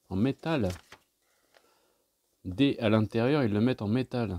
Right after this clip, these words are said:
D'accord, carrément. Ensuite, la ceinture, donc en noir. Et les boucles. Les boucles, c'est du, c'est du métal.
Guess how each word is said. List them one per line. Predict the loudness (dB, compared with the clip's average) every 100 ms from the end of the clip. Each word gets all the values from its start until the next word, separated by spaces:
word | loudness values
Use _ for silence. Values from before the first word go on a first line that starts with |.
| -10 _ _ -12
D'accord, | -8 -8 -6 -8 -8 -12 _ _ -8
carrément. | -4 -2 -2 -4 -10 _ _ _ _ _ _ _ _ _ _ _ _ _ _ _ _ _ _ _ -4
Ensuite, | -4 -4 0 -2 2
la | 0
ceinture, | 2 0 0 0 4 4 2 -8 _ -4
donc | 0 0 0
en | 0
noir. | 2 4 6 4 0 -14 _ -6
Et | 2
les | 2
boucles. | 2 0 -2 -2 -4 -4 _ _ _ _ _ _ _ _ _ _ _ -20 -20 -4
Les | 0 2
boucles, | 2 -2 -2 -2
c'est | -2 -2 2
du, | 2 0 _ _ _ _ _ _ _ _ _ _ _ _ _ _ _ _
c'est | -4
du | 2
métal. | 4 4 4 4 2